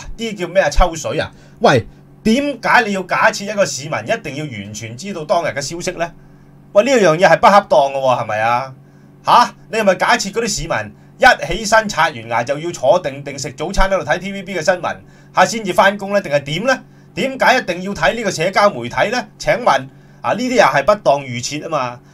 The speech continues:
喂，你做一個裁判官就應該堅守呢個客觀，同埋係中立，你就唔應該畀事實以外嘅嘢呢係影響咗個判斷嘅。至少你而家畀人嘅感覺係噉樣。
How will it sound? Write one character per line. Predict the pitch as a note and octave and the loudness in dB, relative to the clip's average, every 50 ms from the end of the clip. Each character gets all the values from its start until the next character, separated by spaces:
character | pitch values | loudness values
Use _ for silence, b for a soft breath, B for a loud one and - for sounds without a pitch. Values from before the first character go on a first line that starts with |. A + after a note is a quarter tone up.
| b b b | b b b
喂， | G#3 G#3 | 2 2
你 | G3 A#3 A3 | 4 2 2
做 | F3+ F#3+ A3+ | 2 2 2
一 | B3+ | 4
個 | A#3 G3 | 4 2
裁 | C#3+ B2+ A#2+ A2 B2+ B2 | 2 2 -2 -2 -2 -2
判 | D#3 F3+ F#3 F#3+ | -4 -4 -4 -4
官 | A3 A#3 G#3 | -6 -6 -4
就 | F3+ | -4
應 | D#3 E3 A3 A3 A3 G3+ | -4 -4 -6 -8 -4 4
該 | G#3+ A3 G3 G3+ | 6 8 8 6
堅 | G3+ - A3 G#3 G3+ F#3 D#3+ | 4 -2 -8 -6 -6 -6 -4
守 | - D#3 B2+ E3+ | 0 0 0 0
呢 | F#3+ F#3+ | 0 0
個 | E3 | 0
客 | C3 C#3 D3 C#3+ - - - | 2 2 0 -2 -2 -4 -8
觀， | F3 E3 C#3 A2+ G2+ B B B B B | -8 -6 -6 -8 -12 B B B B B
同 | - D3+ D3 C3 | -4 -4 -2 0
埋 | C3 A#2+ B2 C#3 | 0 0 0 0
係 | D3 | -2
中 | - A#3 G#3+ G3 F3+ | -2 -2 -4 -2 -2
立， | C3 A2+ - - b b b - - | -2 -4 -4 -8 b b b -18 -14
你 | F3 A#3 | -8 -4
就 | G#3 A3+ | 0 0
唔 | F3 D3 C#3 F3 | 0 0 -2 -8
應 | A#3+ C4+ C4 | -8 -2 2
該 | C4 C4+ | 4 4
畀 | A#3+ - G#3+ B3 | 4 2 0 -2
事 | - - - D3+ D#3 D#3+ E3 | -2 -2 -2 -4 -6 -8 -4
實 | D3+ - E3+ C#3+ | 0 0 0 0
以 | C#3+ D3 F3 F#3+ | -2 -8 -6 0
外 | F3 D#3+ | 2 2
嘅 | D3+ D#3 F#3 F3 | 4 4 2 0
嘢 | D#3 E3 F#3 | 2 2 4
呢 | A3 | 4
係 | D#3+ D3+ C#3 C#3+ | 4 2 0 -2
影 | C#3 C#3 F#3+ | -4 -6 -4
響 | G3+ F#3 F#3+ G3+ F#3+ | -2 -2 -2 0 -2
咗 | F#3 F3 | -4 -2
個 | F3 D#3 | -4 -4
判 | C3 C3+ B2+ B2+ | -4 -6 -10 -10
斷 | B2 B2 A2 | -10 -10 -8
嘅。 | A#2+ C3+ B2+ C3 | -6 -6 -6 -8
至 | C3+ F#3+ G3+ G3+ F#3+ | -8 -8 -6 -6 -4
少 | D3+ F#3 B3+ B3 | -4 -4 -4 -4
你 | F#3+ D3+ | -4 -2
而 | B2+ | 0
家 | - G#3+ G#3 | 2 2 2
畀 | - E3 F#3 A3+ | 2 0 0 0
人 | F#3+ A2+ G#2+ A2+ | 0 0 0 -4
嘅 | C#3+ - | -6 -2
感 | D3 C#3 - G3 | -2 -2 -2 -2
覺 | F#3 F3 | -2 0
係 | C3 A#2 C3 A2+ | 0 0 -2 -4
噉 | A2+ B2+ | -4 -6
樣。 | C3 C3 A#2 A2 | -6 -6 -6 -6